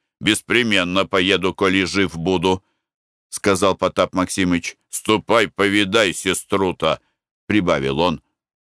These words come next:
"Плохо, брат, её дело. Больно плохо. Не знаю, что и будет, какую волю Господь сотворит над ней. А сохрани Бог, не станет Захаровны. Сгинет дом,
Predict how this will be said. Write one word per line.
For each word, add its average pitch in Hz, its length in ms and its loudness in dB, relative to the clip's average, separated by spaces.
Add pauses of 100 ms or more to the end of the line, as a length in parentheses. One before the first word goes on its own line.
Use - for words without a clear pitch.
(340)
"Плохо, 73 640 0
брат, 71 480 -2
её 69 300 -2
дело. 65 580 -4 (520)
Больно 92 640 2
плохо. 87 640 0 (1040)
Не 131 160 4
знаю, 113 380 2
что - 220 -2
и 101 140 2
будет, 104 460 -2 (200)
какую 170 400 2
волю 120 280 0
Господь 107 400 0
сотворит 90 540 -2
над 98 180 0
ней. 107 240 2 (420)
А 85 140 0
сохрани 117 600 2
Бог, 107 460 -2 (180)
не 131 140 2
станет 120 460 0
Захаровны. 123 720 0 (460)
Сгинет 82 720 0
дом, 107 320 2